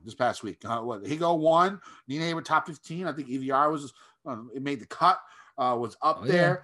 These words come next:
Speaker 2: T ten.
Speaker 1: Uh, yeah, yeah. I mean, uh, South Africans, if they ever play Congaree again, play the South Africans, I guess. Uh, that's the way it's gotta go. Um, so I'm gonna play Van Rooyen. I like Adam Hadwin, uh, down here. I know he's not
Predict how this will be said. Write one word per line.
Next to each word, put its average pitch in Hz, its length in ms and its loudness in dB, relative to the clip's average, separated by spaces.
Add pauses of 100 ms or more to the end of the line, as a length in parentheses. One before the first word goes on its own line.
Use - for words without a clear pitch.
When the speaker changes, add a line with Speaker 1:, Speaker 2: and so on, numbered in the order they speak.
Speaker 2:
T 190 120 2
ten. 226 280 6
Speaker 1:
Uh, 165 80 0
yeah, 143 300 2
yeah. 156 160 4
I 120 120 2
mean, 135 260 -4
uh, 131 300 -4
South 156 240 2
Africans, 165 580 0
if 139 300 -2
they 156 120 0
ever 226 120 2
play 214 220 4
Congaree 190 500 6
again, 202 380 4 (200)
play 190 260 4
the 185 80 -4
South 175 280 4
Africans, 127 420 0
I 110 100 -6
guess. 98 300 -10 (360)
Uh, 113 160 2
that's 131 180 -2
the 143 80 -6
way 143 140 2
it's 131 100 -4
gotta 123 220 -2
go. 120 320 0 (320)
Um, 120 320 6 (640)
so 151 100 0
I'm 151 80 4
gonna 156 120 -4
play 185 260 2
Van 143 240 0
Rooyen. 214 400 0 (280)
I 123 60 0
like 139 240 2
Adam 120 220 -4
Hadwin, 214 640 0 (420)
uh, 143 300 4
down 156 340 2
here. 180 240 0
I 147 120 2
know 156 120 0
he's 151 160 -2
not 151 180 -2